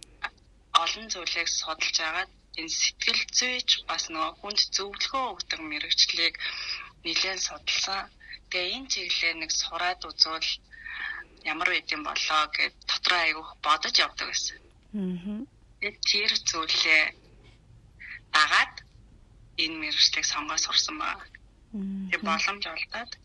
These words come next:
Speaker 2: Энэ чиглэлээрээ цаашд ажиллахыг хүсэж гинөө? Эсвэл ингээд өөрөө өөртөө ажиллаад өөрийнхөө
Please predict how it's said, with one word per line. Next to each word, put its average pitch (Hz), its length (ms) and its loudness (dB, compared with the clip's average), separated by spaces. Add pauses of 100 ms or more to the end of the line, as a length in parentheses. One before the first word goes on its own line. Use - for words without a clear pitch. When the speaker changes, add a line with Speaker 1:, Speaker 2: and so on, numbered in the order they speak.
(140)
Speaker 2:
Энэ 269 160 8
чиглэлээрээ 233 800 4 (460)
цаашд 233 260 -2
ажиллахыг 220 500 2
хүсэж - 280 -4
гинөө? 214 260 2
Эсвэл 220 300 0
ингээд 202 240 2
өөрөө 220 240 8
өөртөө 202 260 0
ажиллаад 196 460 2
өөрийнхөө 202 440 2